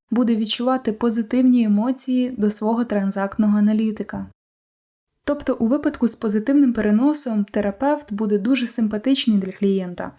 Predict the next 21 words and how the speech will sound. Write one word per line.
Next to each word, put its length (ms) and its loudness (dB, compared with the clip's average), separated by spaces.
а 100 0
всі 240 -2
негативні 640 2
емоції 540 2
будуть 320 -2
витіснятися 1120 -2
і 60 2
не 160 6
помічатись. 760 -4
На 100 0
противагу 480 0
цьому 380 2
існує 480 2
і 180 0
негативний 600 4
перенос. 600 -2
У 60 0
випадку 420 0
з 80 0
негативним 680 2
переносом 680 2